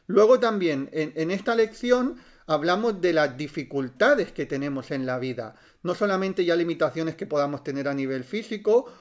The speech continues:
o sino a nivel, ah, o, o en algunos casos a nivel de pensamientos o a nivel mental, sino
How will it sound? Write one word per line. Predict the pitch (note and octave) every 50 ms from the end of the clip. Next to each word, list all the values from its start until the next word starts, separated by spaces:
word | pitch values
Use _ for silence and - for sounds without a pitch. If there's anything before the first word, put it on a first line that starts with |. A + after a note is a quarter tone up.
| _ _ -
o | D#3 D3 C3+
sino | - - D3+ C#3 C#3+ D3 C#3+
a | C#3
nivel, | C3+ C3+ B2+ C3 C#3 C#3 C3+ C3+ C3 C3 -
ah, | - C#3+ C3 B2+ B2+ B2+
o, | B2+ C3+ B2+ A#2+ A#2 - - A#2+ A#2+ B2
o |
en | B2+ B2
algunos | B2 A#2+ B2 B2 C#3+ D3+ C3 -
casos | - G3 D#3+ - - D3+ B2+ - - - _ _ _ -
a | D3 C#3
nivel | C3 C3+ B2+ C#3+ D3 C#3 C#3 C3
de | C3+ C3
pensamientos | - C#3 B2+ B2 - C3 B2 C3+ D3+ F3+ G#3 G#3 G3 G3+ F3+ F3 E3+
o | E3
a | C#3+
nivel | C3+ C3+ C3 C#3+ D3 D3+
mental, | D#3+ E3+ F3+ E3 - A3 A#3+ C#4 D#4 D#4 - - _ _ _
sino | - - - G#3+ G3+ G#3 A3+ C4+ F#4+ - -